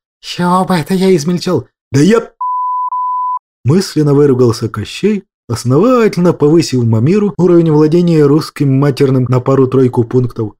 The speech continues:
Speaker 2: Азиат таких виртуозных оборотов никогда в жизни вообще не слыхал.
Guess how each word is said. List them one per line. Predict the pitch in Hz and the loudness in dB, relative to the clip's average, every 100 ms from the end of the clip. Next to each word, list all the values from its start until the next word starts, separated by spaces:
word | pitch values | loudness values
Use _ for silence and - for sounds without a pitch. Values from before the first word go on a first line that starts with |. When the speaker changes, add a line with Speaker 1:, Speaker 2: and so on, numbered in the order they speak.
| - | -6
Speaker 2:
Азиат | 139 147 254 - _ _ | -4 0 0 -2 _ _
таких | 151 147 214 - | -4 0 0 0
виртуозных | 120 147 127 180 165 135 120 | 0 0 0 2 2 0 -2
оборотов | 113 107 156 226 - 208 - | -2 -2 -2 -2 -2 -4 -2
никогда | 151 190 - - 175 156 | 0 0 0 0 0 2
в | 127 | 2
жизни | 110 139 143 | 2 0 0
вообще | 160 156 - 110 107 | -2 -2 -4 -8 -4
не | 117 | -4
слыхал. | - 123 - 113 98 | -2 -6 -6 -8 -8